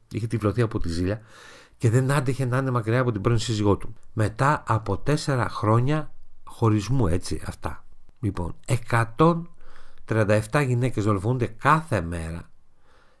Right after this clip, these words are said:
για λόγους που συνδέονται με το φύλο τους. Όχι στην Ελλάδα,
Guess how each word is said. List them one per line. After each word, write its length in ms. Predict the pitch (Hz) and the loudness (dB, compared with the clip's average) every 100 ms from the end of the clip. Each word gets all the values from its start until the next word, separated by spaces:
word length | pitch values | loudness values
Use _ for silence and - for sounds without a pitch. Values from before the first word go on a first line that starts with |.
| _ | _
για 280 | 107 101 98 | -2 0 2
λόγους 360 | 120 143 151 | 2 0 -4
που 120 | - | -8
συνδέονται 440 | 107 104 110 147 131 | -6 -4 -2 -2 -2
με 80 | 120 | -2
το 100 | 113 | -2
φύλο 200 | 123 95 | 0 -2
τους. 100 | - | -2
Όχι 220 | 120 123 | -4 -2
στην 120 | 139 | 0
Ελλάδα, 520 | 98 82 80 120 - | 0 -2 -4 -6 -8